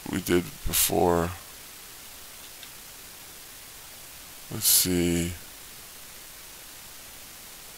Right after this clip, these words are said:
A like, like that. C and a like.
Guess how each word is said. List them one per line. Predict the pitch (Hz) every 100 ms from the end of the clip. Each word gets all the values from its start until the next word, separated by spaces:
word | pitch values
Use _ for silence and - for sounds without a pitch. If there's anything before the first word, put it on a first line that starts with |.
| - - - - - - - - - - -
A | 95 92
like, | 95 92 95 -
like | 87
that. | - 80 78 82 80 - - - - - - - -
C | - 98 95
and | 87
a |
like. | 80 82 82